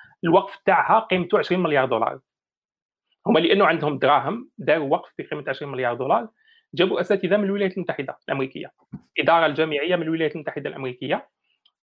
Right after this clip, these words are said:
آه، والطلبة نصهم من العالم العربي، نصهم من الصين، نصهم من الهند، مخلطين.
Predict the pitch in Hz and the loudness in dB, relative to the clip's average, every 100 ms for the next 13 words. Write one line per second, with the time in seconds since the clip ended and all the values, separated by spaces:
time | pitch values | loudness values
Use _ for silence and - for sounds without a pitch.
0 | 139 135 127 127 131 135 147 - 196 190 | -2 0 0 -2 -6 -2 0 4 4 6
1 | 143 247 262 - _ _ - 175 180 151 | 6 6 6 -2 _ _ -4 -4 -4 -2
2 | 180 175 160 135 143 131 131 135 113 160 | -2 -2 0 0 0 2 2 2 0 -4
3 | 147 - 131 131 - 143 156 147 135 131 | -8 -8 -8 -8 -6 -4 -2 -4 -8 -8
4 | 123 117 151 139 139 - - 151 127 | -8 -6 -8 -8 -10 -6 -2 0 0